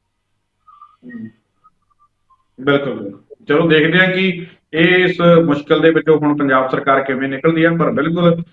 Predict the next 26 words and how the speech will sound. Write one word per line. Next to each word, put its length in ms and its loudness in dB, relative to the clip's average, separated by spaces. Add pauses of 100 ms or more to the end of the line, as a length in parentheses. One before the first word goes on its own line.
(320)
ਜੇ 180 0
ਪੰਜਾਬ 880 0
ਇੰਨੀ 260 -2
ਸੈਂਸਿਟਿਵ 420 -4
ਸਟੇਟ 300 0
ਹੈ, 300 -2 (260)
ਜੇ 80 0
ਇੱਥੇ 160 2
ਮੁੱਖ 260 -4
ਮੰਤਰੀ 720 -2 (140)
ਇਸ 160 -2
ਤਰੀਕੇ 340 -2
ਨਾਲ 140 2
ਕਹਿੰਦੇ 220 4
ਆ 80 2
ਕਿ 60 -2
ਭਾਈ 200 0
ਇੱਥੇ 220 0
ਛੇੜਛਾੜ 500 0
ਕੇਂਦਰ 280 -2
ਨਾ 200 0
ਕਰੇ 260 -2
ਜਾਂ 140 0
ਹੋਰ 360 -2
ਚੀਜ਼ਾਂ, 320 -2 (380)
ਕਿ 300 2